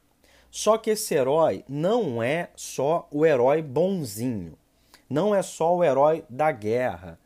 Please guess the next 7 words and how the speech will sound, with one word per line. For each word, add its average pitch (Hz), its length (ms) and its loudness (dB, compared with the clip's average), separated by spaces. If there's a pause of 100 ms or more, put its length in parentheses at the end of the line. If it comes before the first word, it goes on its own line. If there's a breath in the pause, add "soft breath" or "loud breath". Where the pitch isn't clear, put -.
(260 soft breath)
né? 131 320 -2 (240 soft breath)
Não 170 320 0
é 202 80 2
só 175 600 2 (140)
o 151 120 2
herói, 151 640 4 (720 soft breath)
é, 101 600 -2